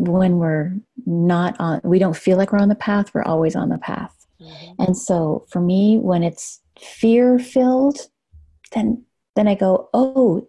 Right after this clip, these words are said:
Speaker 1: that's only telling me that don't go this way."
Speaker 2: Mm-hmm.
Speaker 1: And when it's joy-filled, you go, "Oh my gosh." Like, for example, it was very interesting. When I booked the flight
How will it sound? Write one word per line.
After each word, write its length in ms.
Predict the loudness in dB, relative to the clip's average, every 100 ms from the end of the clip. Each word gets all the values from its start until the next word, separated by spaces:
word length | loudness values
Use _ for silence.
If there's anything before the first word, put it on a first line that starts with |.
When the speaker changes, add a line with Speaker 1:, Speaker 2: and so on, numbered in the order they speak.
| _ _ _ -6
Speaker 1:
that's 300 | -4 -4 -6 0
only 340 | 2 4 4
telling 460 | 2 0 2 4 2
me 400 | 0 -2 -4 -10 _ _ _ _ _ _
that 300 | -4 -4 -6 _ _ _ _ _ _ _ 0
don't 300 | 0 -2 0
go 180 | 0
this 260 | 2 -2 -4
way." 360 | -6 -6 -10 _ _ _
Speaker 2:
Mm-hmm. 420 | -20 -20 _ -20 -20 _ _ _ _ _ _ _ _ -2
Speaker 1:
And 160 | 2
when 140 | 2 0
it's 160 | -4
joy-filled, 840 | 0 2 2 2 -2 -2 -2 -4 -4
you 60 |
go, 340 | -4 -4 -6 -12 -4
"Oh 220 | -2 -2
my 120 | -2
gosh." 580 | -2 -2 -4 -12 -14 _ _ -20 _ _ -4
Like, 160 | -4
for 180 | -4 -2
example, 920 | -2 2 2 2 -8 -6 -6 -6 -16 _ _ -20 -20 -8 0
it 160 | 2
was 180 | 4 4
very 260 | 4 4 2
interesting. 500 | 0 0 -2 -2 -2
When 140 | 0
I 80 | 0
booked 280 | -2 -6 -8
the 60 |
flight 560 | -6 -4 -2 -4 -8